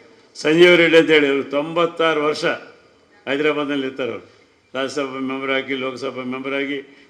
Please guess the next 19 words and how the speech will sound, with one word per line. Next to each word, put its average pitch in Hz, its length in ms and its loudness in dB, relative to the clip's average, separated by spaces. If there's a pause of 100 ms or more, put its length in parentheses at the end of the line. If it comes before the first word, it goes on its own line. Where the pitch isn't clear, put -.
ಇವತ್ತಿಗೂ 160 340 -2
ಅವ್ರು 151 180 -2
ಬಿಡ್ತಾ 139 300 -2
ಇಲ್ಲ 139 100 0
ಆ 123 80 -4
ಸ್ಥಾನ. 135 280 -6 (520)
ಏನೇ 151 240 -2
ಸ್ಥಾನ 151 220 -2
ಕೊಡ್ತಂದ್ರೆ 151 440 0
ನಾನು 139 340 2
ಈ - 20 -2
ಸ್ಥಾನ 135 300 -2
ಬಿಡೋದಿಲ್ಲ 127 320 -2
ಅಂತಾರೆ 110 260 -2
ಅವರು. 90 280 -8 (300)
ಭಾಳ 135 200 2 (560)
ವಯಸ್ಸಾಗಿರ್ತಕ್ಕಂಥವ್ರು 147 960 -6
ಸಂಜೀವ್ 127 280 -8
ರೆಡ್ಡಿ. 107 280 -14